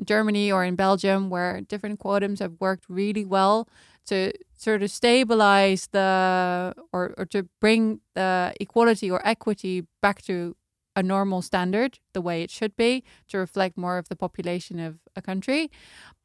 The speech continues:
But, um, I don't know, there's this transition phase whenever you implement a quotum where there's still a lot of inequality, where females are used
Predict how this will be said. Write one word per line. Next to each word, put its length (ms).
But, 460
um, 880
I 100
don't 120
know, 180
there's 240
this 200
transition 600
phase 320
whenever 260
you 140
implement 480
a 40
quotum 800
where 420
there's 280
still 280
a 40
lot 180
of 240
inequality, 920
where 760
females 680
are 220
used 240